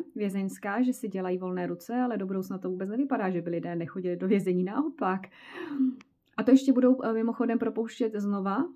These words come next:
budou další vlny propouštění prý, aby se právě tahle ta krize vězeňství, než oni vyplňu-, než oni,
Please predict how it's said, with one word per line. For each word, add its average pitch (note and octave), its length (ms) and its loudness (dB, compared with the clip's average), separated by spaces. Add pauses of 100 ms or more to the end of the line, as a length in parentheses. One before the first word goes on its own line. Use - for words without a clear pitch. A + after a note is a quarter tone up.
(200)
budou G3 220 -2
další F#3 320 -2
vlny G3 180 -4
propouštění A3+ 580 -2
prý, B3+ 240 0
aby G#3 220 -4
se G3+ 260 -6
právě G3+ 360 -4
tahle G#3 300 0
ta A#3 140 -6
krize G3+ 420 -4
vězeňství, G3 720 -4
než G#3 340 -2
oni G#3 200 0
vyplňu-, F#3+ 440 -4 (200)
než B3+ 280 4
oni, G#3 300 -2